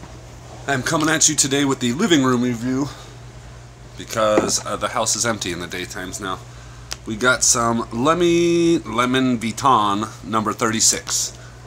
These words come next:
Now, we've done Lemon Vuitton on this channel before, but unfortunately, when I watched the review again, it was a very short review.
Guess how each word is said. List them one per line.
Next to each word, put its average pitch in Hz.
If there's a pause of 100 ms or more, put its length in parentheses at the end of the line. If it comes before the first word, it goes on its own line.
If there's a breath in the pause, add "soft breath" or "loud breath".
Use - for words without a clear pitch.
(520 loud breath)
Now, 123
we've 127
done 170
Lemon 127
Vuitton 117
on 110
this 110
channel 117
before, 107 (680)
but 110
unfortunately, 113
when 101
I 101
watched 110
the 107
review 101
again, 95
it 95
was 95
a 101
very 98
short 98
review. 104